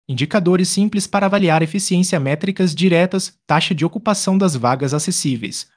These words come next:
número de bloqueios, tempo médio para liberar vaga e avaliação dos usuários. Colete semanalmente e compare mês a mês. Checklist rápido para implantação prático. Um. Avaliar planta existente com foco na ampliação, faixa de manobra, vagas duplas, acessibilidade, cadeirantes em garagens.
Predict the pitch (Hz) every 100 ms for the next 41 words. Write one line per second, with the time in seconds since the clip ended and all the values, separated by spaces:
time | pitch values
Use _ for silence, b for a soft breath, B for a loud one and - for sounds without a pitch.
0 | _ 139 151 190 190 170 156 160 139 117
1 | 110 - - _ - 190 208 170 165 165
2 | 196 190 151 143 156 160 143 127 147 151
3 | 151 165 175 202 208 208 196 190 190 208
4 | 190 165 117 104 82 - - _ _ _
5 | 139 147 - 190 185 180 143 139 160 151
6 | 156 151 165 147 151 143 113 - - _
7 | _ _ - 160 180 185 - 165 170 165
8 | 175 160 165 160 147 - 170 165 160 156
9 | - 123 113 - _ _ - 131 165 170
10 | 165 165 175 214 196 202 180 180 185 -
11 | 156 - 175 180 175 180 196 208 202 -
12 | 156 196 202 170 185 160 147 165 175 135
13 | 156 156 139 127 175 202 190 196 202 214
14 | 208 190 165 175 185 220 208 185 190 190
15 | 160 175 180 143 117 - 98 - -